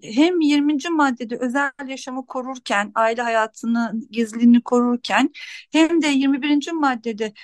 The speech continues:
konut dokunulmazlığı hakkını korurken, e, mutlak bir koruma getirmiyor hepimizin bildiği gibi.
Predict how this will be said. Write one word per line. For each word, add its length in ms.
konut 380
dokunulmazlığı 840
hakkını 500
korurken, 580
e, 340
mutlak 440
bir 100
koruma 320
getirmiyor 560
hepimizin 500
bildiği 320
gibi. 300